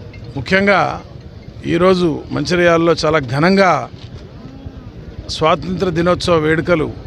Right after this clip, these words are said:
జరపబడినాయి. జిల్లా సంబంధించినటువంటి అధికార యంత్రాంగం అంతా కూడా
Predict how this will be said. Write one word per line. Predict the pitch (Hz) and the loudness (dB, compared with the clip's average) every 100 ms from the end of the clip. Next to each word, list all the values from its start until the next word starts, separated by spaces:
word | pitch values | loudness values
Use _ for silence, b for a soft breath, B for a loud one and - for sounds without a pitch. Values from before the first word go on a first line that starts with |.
| - - - - - - - - - - - | -16 -16 -16 -16 -16 -16 -14 -14 -14 -14 -6
జరపబడినాయి. | 139 147 170 160 160 190 233 214 - - - - - - - - - 139 | -4 0 2 2 2 0 -2 -6 -14 -16 -14 -14 -14 -14 -14 -14 -6 0
జిల్లా | 175 180 165 131 117 - - - - - - - - | 4 4 4 2 -4 -16 -16 -14 -14 -16 -16 -14 -8
సంబంధించినటువంటి | 160 170 165 165 156 156 143 151 135 | -4 -2 -2 -2 -2 -4 -2 -2 -2
అధికార | 139 160 175 165 | -2 2 2 4
యంత్రాంగం | 156 147 170 165 156 | 2 2 2 2 0
అంతా | 151 165 | 0 2
కూడా | 160 | 2